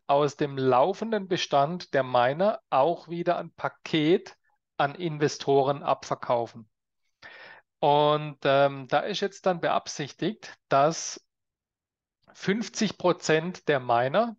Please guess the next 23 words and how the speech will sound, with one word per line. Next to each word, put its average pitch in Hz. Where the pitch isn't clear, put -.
die 151
man 135
gekauft 127
hat, -
für 147
das 139
Vierfache 165
zum 135
Einstiegspreis 160
dann 143
verkauft 135
werden. 127
Die 151
restlichen 180
Miner, 175
die 170
man 151
da 143
noch 151
betreibt, 131
sind 143
quasi, 127
ähm, 127